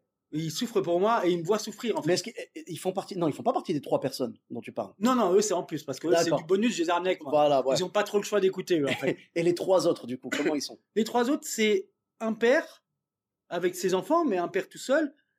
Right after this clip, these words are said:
Speaker 1: et une dame qui est là avec peut-être son mari. Donc c'est vraiment des gens très sympas qui sourient et qui sont là, mais ils sourient, mais pas parce que c'est drôle, ils sourient parce que
Speaker 2: Te soutenir.
Speaker 1: Ouais. Ah, c'est pas facile. Allez, je te donne du sourire, tiens. <laughs> Allez, continue.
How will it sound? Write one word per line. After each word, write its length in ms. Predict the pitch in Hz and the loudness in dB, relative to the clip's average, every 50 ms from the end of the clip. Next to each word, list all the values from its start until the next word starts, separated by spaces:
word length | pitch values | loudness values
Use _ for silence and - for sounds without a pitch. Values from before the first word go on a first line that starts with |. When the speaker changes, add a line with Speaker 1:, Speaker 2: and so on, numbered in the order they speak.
| _ - - | _ -4 -2
Speaker 1:
et 240 | 208 240 240 240 233 | 2 2 2 2 2
une 240 | 240 247 262 247 | 2 2 2 2
dame 320 | 196 202 190 226 254 254 - | 2 4 4 4 2 0 -2
qui 140 | - 202 185 | 0 0 2
est 40 | |
là 320 | 170 165 180 202 220 220 190 | 4 4 4 4 4 4 2
avec 320 | 160 151 165 160 - - | 2 2 0 -4 -4 -2
peut-être 160 | - 190 175 | -2 -2 -2
son 140 | - - 190 | -2 -4 -2
mari. 360 | 185 190 196 196 190 196 190 _ _ _ _ _ _ _ _ _ _ _ - | 0 0 2 0 -2 -4 -6 _ _ _ _ _ _ _ _ _ _ _ -4
Donc 200 | - 185 190 190 | -2 0 0 0
c'est 200 | - - 214 208 | 0 0 2 2
vraiment 340 | 190 165 170 208 226 254 285 | 2 2 2 2 2 2 2
des 140 | 277 185 185 | 2 2 2
gens 160 | 175 208 220 | 0 0 -4
très 180 | 208 - - 190 | -4 -4 -4 -4
sympas 440 | 190 202 208 208 262 262 269 277 269 | -2 -2 -2 0 2 2 2 2 0
qui 260 | 269 - 196 185 180 | -2 -6 -10 -10 -10
sourient 540 | - - - 208 196 226 269 277 285 277 247 | -10 -10 -10 -8 -2 0 2 4 4 4 2
et 80 | 220 - | 0 -6
qui 240 | - - 190 190 | -10 -14 -12 -12
sont 160 | - - 214 233 | -10 -6 -4 -2
là, 260 | 262 285 285 262 233 - - _ - | 0 0 0 0 -2 -6 -10 _ -6
mais 140 | 185 190 208 | -2 0 0
ils 40 | 202 | 0
sourient, 220 | 202 - 277 302 | 0 0 2 4
mais 120 | 285 226 202 | 4 4 2
pas 120 | - 262 | -2 0
parce 180 | 214 233 - - | 0 0 -2 -2
que 60 | - | -6
c'est 120 | - - | -8 -4
drôle, 240 | 208 247 294 302 247 | -2 0 0 2 0
ils 60 | 233 | 0
sourient 300 | 233 - 254 240 311 320 | -2 -2 0 0 0 2
parce 180 | 294 254 233 - | 2 -2 -4 -2
que 160 | - 269 285 | 0 -2 0
Speaker 2:
Te 80 | 285 330 | 0 -2
soutenir. 480 | - - 175 - 208 202 180 - - - | -6 -6 -4 0 0 0 0 0 0 2
Speaker 1:
Ouais. 340 | 208 226 226 208 - - _ _ - | 4 4 4 4 0 -6 _ _ -8
Ah, 160 | 160 175 180 | -6 -6 -6
c'est 120 | 170 - - | -6 -8 -10
pas 80 | 143 | -10
facile. 320 | - 143 135 - - 139 - | -10 -10 -10 -10 -10 -10 -6
Allez, 240 | - 165 165 156 143 | -2 0 0 0 -2
je 80 | - - | -4 -4
te 40 | - | -2
donne 140 | 160 165 175 | -2 -2 -2
du 80 | 160 147 | -2 -4
sourire, 260 | - 170 170 156 - | -2 -2 -4 -4 -4
tiens. 240 | - 170 151 135 _ - 139 139 139 131 127 _ _ _ - | -4 -6 -6 -6 _ -12 -12 -12 -12 -12 -14 _ _ _ -20
<laughs> 500 | 147 - - 180 190 - - 190 202 - | -18 -10 -2 -2 -2 0 0 -2 -2 0
Allez, 340 | 214 196 196 185 175 - - - - _ - - - - | 2 4 4 2 0 -2 -12 -20 -20 _ -16 -14 -8 -4
continue. 500 | - 185 - - 196 190 190 160 - | -2 -2 -2 -2 -4 -2 -4 -4 -6